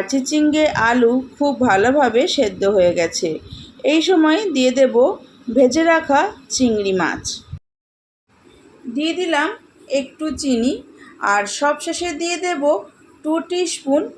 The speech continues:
পোস্ত বাটা। মিক্সিং বোলটা ধুয়ে একটু জল দিয়ে দিলাম। এইবার সমস্ত কিছু ভালোভাবে মিশিয়ে নিয়ে গ্যাসের ফ্লেমটা লোতে রেখে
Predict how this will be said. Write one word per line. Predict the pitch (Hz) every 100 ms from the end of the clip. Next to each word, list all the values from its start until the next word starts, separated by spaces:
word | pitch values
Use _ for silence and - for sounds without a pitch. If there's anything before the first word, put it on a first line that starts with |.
| - -
পোস্ত | 269 247 -
বাটা। | 214 202 165 - - - - _ _ _ -
মিক্সিং | - 285 311 - 349 349
বোলটা | 339 330 339 339
ধুয়ে | 359 339 294 349 - 262
একটু | 254 - 277 240
জল | 214 240
দিয়ে | 247 254 254
দিলাম। | 240 208 233 359 - - - -
এইবার | 302 339 302 277 403 - - -
সমস্ত | 302 339 - 381 370
কিছু | 359 - 349 320
ভালোভাবে | 262 226 254 277 262 277
মিশিয়ে | 262 190 190 262 302
নিয়ে | 320 302 240 262 - - - - 220
গ্যাসের | 240 254 349 349
ফ্লেমটা | 349 349 349 311 269 302 - - - _ 254
লোতে | 254 285 320 370 359
রেখে | 349 339 277